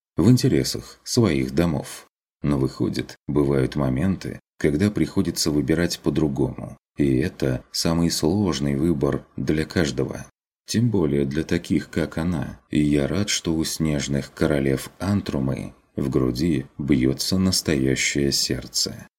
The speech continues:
Ведь именно оно привело их на мою сторону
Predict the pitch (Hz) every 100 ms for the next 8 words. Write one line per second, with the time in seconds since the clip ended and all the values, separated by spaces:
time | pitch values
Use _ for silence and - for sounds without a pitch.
0 | _ 143 147 143 80 85 87 87 110 101
1 | 78 73 78 85 80 - 85 78 80 78
2 | 80 80 90 85 - 95 85 67 58 52